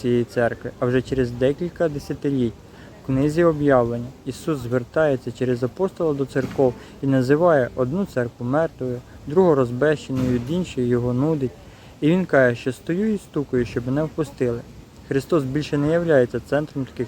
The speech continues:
церков. Центральне місце зайняли ритуали і традиції, релігія зайняла місце Бога. Цікаво, що послідовуючи традиційних церков, котрі заявляють, що ведуть своє коріння від апостолів, чомусь виступають проти традицій, які були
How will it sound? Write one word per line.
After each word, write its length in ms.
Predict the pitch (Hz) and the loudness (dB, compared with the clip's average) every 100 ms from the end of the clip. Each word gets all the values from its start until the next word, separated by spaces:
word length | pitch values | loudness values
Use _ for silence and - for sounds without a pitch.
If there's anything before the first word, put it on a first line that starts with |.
| - | -6
церков. 380 | 120 - 123 120 - - - - | -10 -2 -2 -2 -8 -20 -20 -6
Центральне 460 | 135 127 139 160 170 | -2 4 4 4 2
місце 400 | 156 135 - 123 | 0 -2 -4 0
зайняли 420 | 127 127 127 123 | 0 2 0 0
ритуали 500 | 123 - 123 151 165 | -2 0 2 2 0
і 40 | |
традиції, 640 | 160 165 147 131 117 127 123 - - - | -4 -4 2 2 0 -10 -14 -18 -20 -6
релігія 640 | 131 123 139 175 139 127 117 | -2 0 2 0 0 -2 -2
зайняла 400 | 127 127 123 120 | 0 0 0 0
місце 400 | 131 147 - 151 | 0 -2 -2 0
Бога. 260 | 127 117 - - - - - - | 2 0 -4 -18 -20 -20 -18 -6
Цікаво, 520 | 185 - 226 160 123 - - | -4 0 2 2 0 -6 -10
що 160 | - | -6
послідовуючи 720 | 123 135 - 151 180 185 151 139 | -4 -6 -6 0 2 2 0 -4
традиційних 640 | 135 135 127 - 190 208 - | -4 -2 -2 -4 -4 -4 -4
церков, 420 | 180 - 139 120 - - - | -8 -2 0 0 -6 -10 -6
котрі 260 | 139 156 | -2 0
заявляють, 560 | 143 160 170 175 143 123 | 0 0 2 6 6 4
що 160 | - | -2
ведуть 260 | 135 151 - | -4 -4 -4
своє 180 | 147 139 | 0 0
коріння 380 | - 156 160 135 | 0 -2 0 0
від 160 | 127 | 0
апостолів, 580 | 123 - 202 - 139 120 - - - - | -2 0 -2 0 -4 -4 -6 -20 -20 -8
чомусь 300 | 143 170 208 - | -2 -2 -2 -6
виступають 580 | 185 180 170 185 175 | -4 -4 2 4 2
проти 380 | - 165 156 160 | 0 -2 0 0
традицій, 600 | 135 139 139 156 160 - | -2 -4 -2 -2 -2 -4
які 320 | 139 127 - 160 | -2 -2 -4 -6
були 300 | 156 143 | -2 0